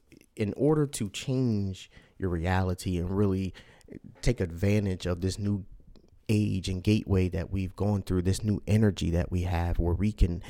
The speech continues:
literally change our realities at will with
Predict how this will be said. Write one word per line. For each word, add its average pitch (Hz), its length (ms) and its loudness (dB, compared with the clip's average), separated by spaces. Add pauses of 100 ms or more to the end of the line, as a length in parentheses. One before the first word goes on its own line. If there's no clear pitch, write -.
(280)
literally 95 460 2
change 101 560 0 (360)
our 95 120 2
realities 92 760 2
at 82 160 0
will 95 420 6 (1600)
with - 240 0